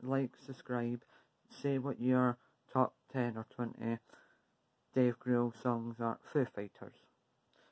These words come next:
But Dave Grohl. Might be controversial that I've put one song in it that, uh, Taylor Hawkins sung on, but I just absolutely love the funkiness of that song, and it's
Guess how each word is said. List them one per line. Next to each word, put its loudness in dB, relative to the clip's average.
But -10
Dave 4
Grohl. -2
Might 4
be 2
controversial 2
that -2
I've -12
put -4
one 2
song 2
in 0
it -2
that, -2
uh, 0
Taylor 2
Hawkins 0
sung -4
on, -4
but -4
I 0
just -6
absolutely 2
love 2
the -10
funkiness -4
of -2
that -10
song, -2
and -4
it's -12